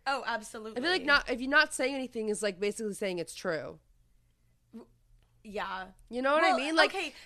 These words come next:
Speaker 1: the
Speaker 2: if it was,
Speaker 1: cheating
Speaker 2: like, so,
Speaker 1: itself
Speaker 2: if it was, like, so outlandish, like, wouldn't you be like, "Guys, this is literally not true"?
Speaker 1: Like,
Speaker 2: Like,
Speaker 1: obviously I'm not cheating on her
Speaker 2: Yeah.
Speaker 1: with an, a producer.
Speaker 2: Yeah,
Speaker 1: But the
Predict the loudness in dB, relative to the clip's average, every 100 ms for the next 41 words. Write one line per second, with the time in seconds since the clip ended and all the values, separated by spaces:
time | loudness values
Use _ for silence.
0 | 2 4 6 6 4 6 4 2 6 8
1 | 8 6 0 0 0 0 0 0 2 4
2 | 4 2 2 2 0 0 -2 0 -2 -2
3 | -4 -2 -4 -2 0 2 0 -8 -4 -4
4 | -2 0 0 -2 -4 -6 -6 -2 -2 -2
5 | -4 -6 -8 -10 -10 -8 -8 -8 -2 0
6 | 0 -2 -8 -6 -6 -6 -8 -8 -6 -8
7 | -8 -8 -8 -12 -8 0 4 4 4